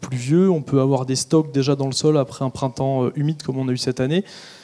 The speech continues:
Si j'ai pas les quelques millimètres qui vont me permettre d'avoir la levée de mon tournesol, de mon soja ou autre,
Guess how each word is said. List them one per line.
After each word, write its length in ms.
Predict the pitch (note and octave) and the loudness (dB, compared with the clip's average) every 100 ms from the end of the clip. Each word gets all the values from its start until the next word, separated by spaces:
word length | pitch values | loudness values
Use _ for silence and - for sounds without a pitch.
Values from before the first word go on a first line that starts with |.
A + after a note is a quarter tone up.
| - _ _ - | -20 _ _ -10
Si 220 | - D3 | -6 -2
j'ai 180 | C#3 D3 | 4 6
pas 180 | F#3 | 6
les 120 | F#3 D3+ | 6 4
quelques 320 | F3 D#3+ E3+ | 2 2 2
millimètres 520 | E3 D#3+ E3 E3+ F3 | 0 0 0 0 -2
qui 120 | - | -8
vont 160 | C3+ C3 | -4 -2
me 100 | C3 | 0
permettre 720 | - E3+ F3 F3 - - - _ - _ _ D3 | 4 4 6 4 2 -10 -20 _ -20 _ _ 0
d'avoir 500 | C#3+ D3 D3+ D#3+ C3+ | 4 4 4 4 4
la 100 | C3 | 2
levée 380 | D3+ E3 E3 | 6 6 6
de 120 | F3 C3+ | 4 2
mon 200 | C3+ C3+ | -2 -4
tournesol, 680 | D3 D3+ D#3+ D#3 F3 D#3+ C#3 | -2 0 0 2 4 4 4
de 60 | |
mon 160 | C3 C3+ | 0 -4
soja 420 | - D3 C#3 D#3 | -2 0 2 2
ou 160 | C#3 D3 | 4 2
autre, 260 | C#3+ C3 | 0 -6